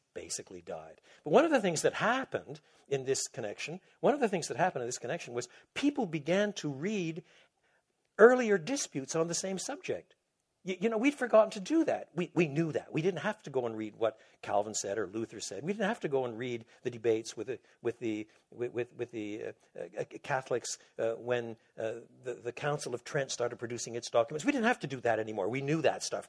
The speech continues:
We knew the formulations. But now again, there was a re-examination of the fact that Christians had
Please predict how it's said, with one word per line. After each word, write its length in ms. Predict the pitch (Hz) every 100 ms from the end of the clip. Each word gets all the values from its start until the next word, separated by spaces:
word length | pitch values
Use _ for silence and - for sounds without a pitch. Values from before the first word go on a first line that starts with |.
| -
We 100 | 185
knew 140 | 156 160
the 80 | 151
formulations. 800 | 160 156 160 233 - - - - _ _ _ _ _ _ _ 147
But 220 | 147 139
now 260 | 156 156
again, 380 | 147 139 147 147 _ _ _ -
there 100 | 123
was 360 | 127 120 - -
a 100 | 120
re-examination 1160 | 107 127 160 165 151 135 143 143 127 127 - 120
of 100 | 113
the 80 | 107
fact 420 | 123 110 110 -
that 220 | 107 -
Christians 500 | - 180 - 196 -
had 120 | 113